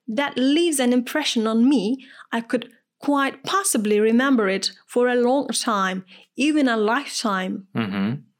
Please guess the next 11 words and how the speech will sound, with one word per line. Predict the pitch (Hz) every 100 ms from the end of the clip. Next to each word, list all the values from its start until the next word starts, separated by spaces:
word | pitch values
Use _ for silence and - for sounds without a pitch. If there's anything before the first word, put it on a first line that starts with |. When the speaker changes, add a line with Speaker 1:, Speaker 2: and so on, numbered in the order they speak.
| _ - - - - - -
Speaker 2:
And | 135 135 127
do | 131
you | 190
like | 196 175
hearing | 156 156 151
about | 131 113 117 117 -
others' | 135 151 107
dreams? | 95 90 82 80 - _ _ _ _ _ _ - _ _ _ _ _ -
Speaker 1:
Yes, | 254 277 -
I | 285
do. | 277 349 220 160